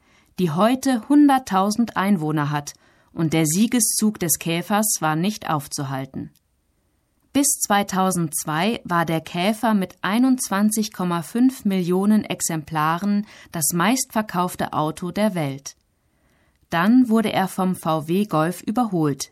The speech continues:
der jetzt diesen Titel besitzt. Der V W-Konzern hat viele Standorte in der ganzen Welt. Die größten Standorte außerhalb Europas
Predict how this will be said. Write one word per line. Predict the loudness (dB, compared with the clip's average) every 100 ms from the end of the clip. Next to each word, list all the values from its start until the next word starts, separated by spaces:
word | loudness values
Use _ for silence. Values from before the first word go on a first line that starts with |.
| -6
der | -4
jetzt | -2 -4 -6 -6
diesen | -6 -4 -4
Titel | -6 -6 -4
besitzt. | -2 -4 -6 -8 -10 -18 _ _ _ _ _ _ _ _ _ _ _ -2
Der | 0
V | 2 2 2
W-Konzern | 2 2 2 0 0 0 0 0 -2
hat | -4
viele | 0 0 2
Standorte | 0 0 0 -2 -4 -2 -4
in | -2
der | -2
ganzen | 0 -2 0 0 0
Welt. | 0 -6 -8 -18 _ _ _ _ _ _ _ -8
Die | -6
größten | 0 2 2 2 0
Standorte | 2 0 0 0 -2 0 -2 0
außerhalb | 0 0 0 0 0
Europas | -2 -2 0 -2 0 0